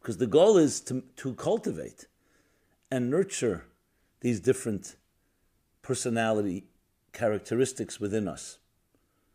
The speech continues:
to maximize them. Just like you're born with muscles and you're born with a brain, using them and exercising them is actually the key of actualizing their potential.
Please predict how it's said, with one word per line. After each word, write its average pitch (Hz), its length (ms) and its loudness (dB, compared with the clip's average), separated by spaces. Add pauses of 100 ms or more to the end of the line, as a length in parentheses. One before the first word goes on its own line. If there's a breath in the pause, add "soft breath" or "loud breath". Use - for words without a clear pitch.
(1160)
to 104 100 -4
maximize 117 600 0
them. 76 180 -12
Just 143 240 -2
like 165 160 0
you're 160 80 4
born 147 320 4
with 135 100 -2
muscles 127 480 0
and 123 80 -2
you're 110 100 -2
born 113 280 -2
with 120 100 -4
a 127 80 -2
brain, 117 400 -2 (920)
using 165 440 4
them 104 200 0
and 117 100 0
exercising 110 720 0
them 101 180 -2
is 98 120 -6
actually 104 400 -6
the 95 100 -6
key - 400 -6 (640)
of 113 220 -4
actualizing 113 580 -2
their 104 140 0
potential. - 580 -6